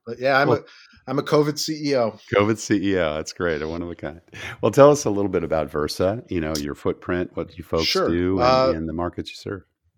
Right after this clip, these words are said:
Speaker 1: Versa Integrity Group is in the testing, inspection, and certification space.
Speaker 2: Right.
Speaker 1: Um, we are, uh, do ev-, the full suite of non-destructive testing and inspection services for clients in the refining and petrochemical,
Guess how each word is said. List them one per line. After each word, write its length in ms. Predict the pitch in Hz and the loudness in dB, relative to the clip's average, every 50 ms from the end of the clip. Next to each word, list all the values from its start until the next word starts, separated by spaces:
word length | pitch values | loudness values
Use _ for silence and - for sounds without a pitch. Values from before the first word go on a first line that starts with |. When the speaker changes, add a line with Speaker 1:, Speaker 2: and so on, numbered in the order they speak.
| - | -20
Speaker 1:
Versa 380 | 160 120 135 170 165 - 196 175 | -8 -4 -2 -2 0 0 0 -2
Integrity 440 | 151 135 - 151 143 143 147 147 143 | -2 -2 -2 -2 -2 -2 -4 -6 -6
Group 380 | 131 123 131 139 143 139 _ _ | -8 -8 -8 -8 -8 -8 _ _
is 180 | - 127 110 104 | -12 -10 -8 -6
in 140 | 120 113 113 | -6 -4 -4
the 80 | 110 104 | -6 -6
testing, 720 | - - 127 120 - - - 131 123 123 120 120 120 120 - | -8 -8 -8 -8 -8 -8 -8 -10 -10 -8 -10 -10 -12 -12 -12
inspection, 560 | 110 110 104 - - 120 110 - - - 123 | -12 -12 -12 -8 -8 -8 -6 -6 -8 -10 -10
and 140 | 110 101 98 | -10 -10 -10
certification 720 | - - 113 113 113 - 110 - - 101 101 - - 113 104 | -8 -8 -8 -8 -10 -12 -14 -12 -12 -12 -12 -12 -12 -12 -12
space. 640 | - - - 104 101 113 117 - - - - - - - | -12 -12 -12 -12 -12 -12 -12 -12 -12 -12 -14 -16 -18 -18
Speaker 2:
Right. 220 | 107 104 101 101 101 | -14 -12 -12 -10 -10
Speaker 1:
Um, 280 | 101 101 101 104 - _ | -10 -10 -12 -12 -14 _
we 580 | 117 107 110 117 113 113 117 117 117 117 117 120 | -16 -10 -8 -6 -6 -6 -6 -6 -8 -8 -10 -10
are, 560 | - 110 107 107 107 107 107 104 104 107 - _ _ - | -12 -12 -10 -10 -10 -10 -10 -10 -10 -12 -14 _ _ -20
uh, 340 | 104 98 101 104 107 107 113 131 - _ 117 107 | -20 -20 -20 -20 -20 -20 -20 -20 -20 _ -20 -16
do 320 | 101 117 110 110 110 107 - - | -10 -8 -6 -6 -6 -8 -8 -6
ev-, 200 | 123 127 123 - | -6 -6 -8 -10
the 160 | 113 107 101 101 | -16 -16 -16 -16
full 260 | - - 143 135 127 | -8 -6 -4 -4 -4
suite 380 | - - - 127 120 117 110 | -6 -8 -8 -6 -6 -6 -4
of 180 | 107 104 101 95 | -6 -6 -6 -6
non-destructive 800 | 104 104 104 110 113 110 107 - - 117 107 - _ 113 101 - | -6 -6 -6 -6 -6 -8 -8 -10 -12 -14 -14 -14 _ -18 -18 -12
testing 540 | - - - - - - 220 208 202 196 202 - | -10 -10 -8 -8 -10 -12 -14 -14 -14 -16 -16 -16
and 480 | 208 202 - 101 - 196 101 98 - - - _ | -16 -14 -14 -14 -12 -12 -14 -14 -14 -18 -20 _
inspection 600 | 107 95 98 - - - 107 - - - 104 98 | -16 -14 -14 -12 -10 -12 -12 -12 -12 -14 -14 -14
services 800 | - - 101 98 101 101 104 - - 104 101 101 98 101 101 - - - | -14 -12 -12 -12 -14 -14 -14 -14 -14 -14 -16 -16 -14 -14 -14 -14 -14 -16
for 400 | 104 101 98 95 98 98 92 - _ _ _ _ _ _ _ _ _ _ _ _ _ _ | -18 -16 -16 -14 -14 -16 -16 -20 _ _ _ _ _ _ _ _ _ _ _ _ _ _
clients 420 | - - 131 131 131 127 120 - | -6 -4 -2 -2 -2 -4 -6 -6
in 80 | 127 113 | -6 -6
the 80 | 110 107 | -6 -6
refining 480 | 104 101 - - 113 113 113 117 117 | -6 -6 -6 -4 -4 -4 -4 -4 -6
and 80 | 110 104 | -6 -8
petrochemical, 960 | - 117 117 - 117 104 - - 127 123 131 127 - - 123 113 113 110 | -8 -10 -10 -12 -14 -14 -10 -8 -8 -8 -8 -8 -10 -10 -10 -10 -10 -12